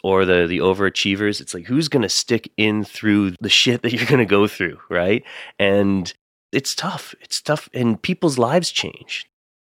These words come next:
We go through things where there are external factors that come into play. You get a new job, you lose your job, you get married, you get divorced, you have children, you do. And this is the level that I'm at right now of,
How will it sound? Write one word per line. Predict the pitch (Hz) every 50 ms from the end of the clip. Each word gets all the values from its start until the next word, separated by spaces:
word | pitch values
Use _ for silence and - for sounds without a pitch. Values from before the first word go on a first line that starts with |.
| _ _ _ _ _ _ _
We | - 104 113
go | 117 151 151
through | - - - 107
things | - - 117 113 110 101 -
where | 98 95 87
there | 85 85 80
are |
external | 78 - - - - 107 101 101 87
factors | 78 - 95 92 90 - - 87 78 -
that | 82 76
come | - - 85 82
into | 80 76
play. | - - 85 80 - - _ _ _ _ _ _ _ _ _ _ _ _ _ _ _ _ -
You | 101 95 87 82 82 - -
get | - 110 147 165
a | 139
new | 117 101
job, | 92 - 82 - 50 - - _ _ -
you | 80 85
lose | 95 113 117 101 -
your | 92 80
job, | - 90 82 76 76 - _ _ _ _
you | 90 87 90
get | 85 101 104 - -
married, | 104 107 110 98 82 73 - _
you | - 85
get | 82 85 80
divorced, | - 90 87 110 95 73 - - - -
you | 80 90
have | 87 - _
children, | - - 131 120 120 113 110 101 92 85
you | 85 82
do. | 78 92 92 98 - - - - - - -
And | - 104 117
this | 131 -
is | - 101
the | 95 95
level | 92 98 98 92 90 87
that | 87 85 92
I'm | 110 123 107
at | 87 80 73
right | 80 80 78
now | 80 85 85 85 82
of, | 76 - -